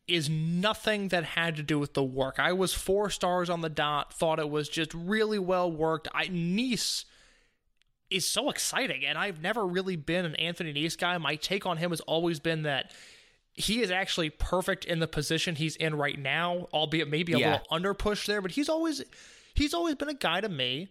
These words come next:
Speaker 1: that has done his best work in the W W E system, whether it's because they help him put together his matches or the, the expected work rate is just a little bit lower.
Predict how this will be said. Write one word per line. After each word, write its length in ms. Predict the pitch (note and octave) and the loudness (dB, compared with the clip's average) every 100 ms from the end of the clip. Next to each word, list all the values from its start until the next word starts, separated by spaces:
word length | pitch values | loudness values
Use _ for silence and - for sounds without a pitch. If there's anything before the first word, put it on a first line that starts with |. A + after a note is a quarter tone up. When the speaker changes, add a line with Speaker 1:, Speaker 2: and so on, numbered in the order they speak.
| - _ - | -16 _ -2
Speaker 1:
that 140 | F3+ | 0
has 160 | G#3 F#3 | 0 -2
done 240 | D#3+ F3+ | 0 0
his 180 | G3+ G3 | 0 -2
best 320 | E3+ F#3 - | 0 0 -2
work 260 | D3 C#3+ - | -4 -2 -2
in 80 | |
the 80 | E3 | -2
W 260 | D3+ C#3 C#3+ | 0 0 0
W 220 | D3 D3+ | 0 -2
E 60 | E3 | -2
system, 600 | - C3 - C#3 C#3+ D#3+ | 0 -2 -2 -2 -2 0
whether 220 | D#3+ E3+ | 0 0
it's 100 | D#3+ | -2
because 320 | D#3+ E3 D3+ | 0 0 0
they 120 | D#3+ | 0
help 260 | C#3 D#3 F3+ | 0 -2 -2
him 80 | F#3 | 0
put 180 | F#3 F#3 | 0 0
together 320 | F3 E3+ F3 | 0 0 0
his 140 | E3 | -2
matches 420 | D3+ D3+ E3 F3 | -2 -2 0 -2
or 80 | D3+ | -2
the, 380 | C#3 C#3+ C3+ - D3+ | -2 -2 -2 -6 -4
the 100 | D3 | -4
expected 800 | C#3+ - - - F3 - F3 D3 | -2 -2 -2 -2 -2 0 -2 0
work 260 | D3+ D#3 | 0 0
rate 200 | E3 D#3+ | -2 0
is 100 | D3 | -2
just 160 | D#3 - | -6 -6
a 40 | |
little 200 | C3+ D3+ | -2 0
bit 140 | D#3+ C3+ | 0 -2
lower. 440 | C3 C#3+ D#3 F3+ | 0 2 0 -2